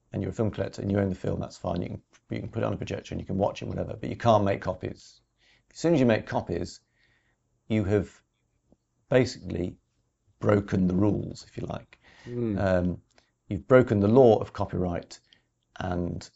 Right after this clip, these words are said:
Speaker 1: the material could potentially be forfeit. So,
Speaker 2: Right, yeah.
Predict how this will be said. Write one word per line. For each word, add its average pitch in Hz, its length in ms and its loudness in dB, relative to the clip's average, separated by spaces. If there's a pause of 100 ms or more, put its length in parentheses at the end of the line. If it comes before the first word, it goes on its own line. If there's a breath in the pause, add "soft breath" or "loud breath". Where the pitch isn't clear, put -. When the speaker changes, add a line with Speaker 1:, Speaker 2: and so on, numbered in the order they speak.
(360)
Speaker 1:
the 101 120 -2
material 104 600 2
could - 300 -6
potentially 101 460 -2
be 95 120 -4
forfeit. - 640 -8 (1120 loud breath)
So, - 260 2
Speaker 2:
Right, 104 400 4
yeah. 104 340 -4